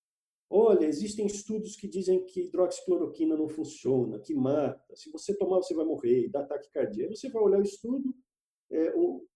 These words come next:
ministrado dose letal, né? Ministrada dose letal.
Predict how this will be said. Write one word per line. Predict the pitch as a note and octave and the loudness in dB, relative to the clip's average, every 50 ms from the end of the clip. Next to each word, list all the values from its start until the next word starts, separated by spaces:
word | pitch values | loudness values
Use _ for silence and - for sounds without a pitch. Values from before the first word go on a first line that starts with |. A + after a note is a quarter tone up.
| _ _ _ _ _ | _ _ _ _ _
ministrado | D#3+ F#3+ G#3 G#3 G3+ G3+ - - E3+ E3 D#3+ D#3 D#3 C#3 | 2 4 6 6 6 4 4 2 0 2 2 2 2 4
dose | C3+ C3+ C3 B2+ B2 C#3+ | 4 6 6 6 4 2
letal, | D#3 F3+ F#3 F#3 - F3+ E3+ E3 E3 D#3+ D#3 D#3 D#3 D#3 - _ _ _ _ _ | 2 0 0 2 0 0 0 2 0 0 -2 -4 -4 -10 -18 _ _ _ _ _
né? | - D3 D#3+ E3 E3 E3 - - _ _ _ _ _ _ _ C#3 | -8 -6 -6 -4 -6 -8 -14 -20 _ _ _ _ _ _ _ 0
Ministrada | D3 D#3 C#3+ - - D#3 D3 C#3 C#3 C3+ | 2 2 2 0 0 2 2 4 4 4
dose | B2+ B2 A#2+ A#2 A#2+ C#3 | 2 2 2 2 2 0
letal. | C#3 D3+ D3 - D3+ C#3+ C#3+ C3+ C3 C3 B2+ B2+ - - | -2 -2 -2 -2 0 2 4 4 4 2 0 -2 -6 -12